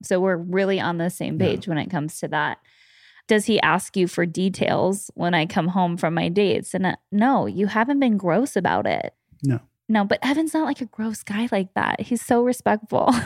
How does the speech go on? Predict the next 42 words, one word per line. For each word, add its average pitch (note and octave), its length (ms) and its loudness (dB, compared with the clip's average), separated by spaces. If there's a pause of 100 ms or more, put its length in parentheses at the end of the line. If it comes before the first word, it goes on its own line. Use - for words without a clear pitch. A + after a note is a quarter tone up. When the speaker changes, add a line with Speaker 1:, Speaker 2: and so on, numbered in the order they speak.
(140)
Speaker 1:
<laughs> C#4+ 140 2 (1080)
Yeah, G3+ 440 4 (100)
I A#3 100 2
don't A#3+ 140 6
know. G#3+ 360 2 (760)
Speaker 2:
No, D3 140 4
I've B2+ 140 4
never A#2+ 220 4
asked A2+ 280 0
for - 140 -2
Speaker 1:
No, A2 40 -4
Speaker 2:
details. A2+ 580 0
Speaker 1:
he A3 100 -2
doesn't G#3+ 280 -2
want, A3 180 -2
he - 120 -6
doesn't A3+ 240 0
want A#3 180 0
the F#3+ 80 2
deets. - 800 -2 (1080)
Could C4 200 4
Evan B3 220 6
ever A#3+ 200 4
force G#3+ 400 2
you A3+ 80 0
to G3+ 60 2
break F#3+ 240 2
up G3+ 160 2
with G#3 100 4
your F#3 140 4
girlfriend? - 680 -2 (600)
Speaker 2:
I F3 40 4
mean, E3 120 8
I D#3+ 60 8
suppose D3+ 400 4
we D3 120 6
could C#3 120 6
renegotiate. C3 1040 6
This B2+ 280 0
is, B2+ 240 4
like, B2+ 240 4
a A#2 160 4